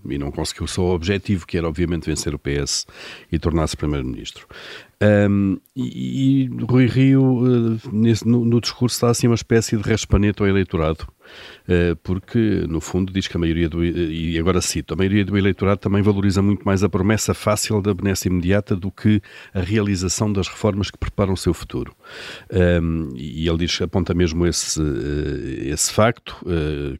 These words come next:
que ele, que, que ele dá como garantido como uma das principais razões para o descrédito em que a vida pública tem caído, porque, e volto a citar, o eleitorado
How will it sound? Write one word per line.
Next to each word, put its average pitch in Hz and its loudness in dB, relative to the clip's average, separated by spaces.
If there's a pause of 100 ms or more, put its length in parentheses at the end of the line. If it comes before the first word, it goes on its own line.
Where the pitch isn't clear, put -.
que - -8
ele, 69 -8
que, - -14
que - -4
ele 78 0
dá 73 0
como 78 -4
garantido 85 0
como 90 -2
uma 85 0
das 82 -2
principais 90 -2
razões 80 -2
para 76 -4
o 71 -2
descrédito 76 -4 (480)
em 85 2
que 87 0
a - 2
vida 92 2
pública 85 -4
tem 80 -2
caído, 82 -2 (460)
porque, - -2
e 78 -2
volto 78 -2
a 82 0
citar, 85 -2
o 90 0
eleitorado 85 0